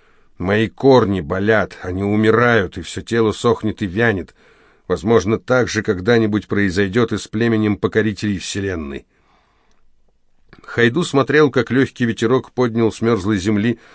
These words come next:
скрученный темно-багровый лист осины и погнал по гребню увала. Отчетливо выделялись бурые отжившие жилки.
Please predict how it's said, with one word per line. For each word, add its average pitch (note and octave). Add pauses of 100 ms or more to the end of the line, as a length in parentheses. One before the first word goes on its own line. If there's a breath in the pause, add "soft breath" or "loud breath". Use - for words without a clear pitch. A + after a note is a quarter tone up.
(200 loud breath)
скрученный A2
темно-багровый G#2+
лист G#2+
осины A2 (580 soft breath)
и G2
погнал A2+
по A2+
гребню G#2+
увала. G#2+ (480 soft breath)
Отчетливо C#3+
выделялись A#2
бурые A#2
отжившие A2
жилки. G2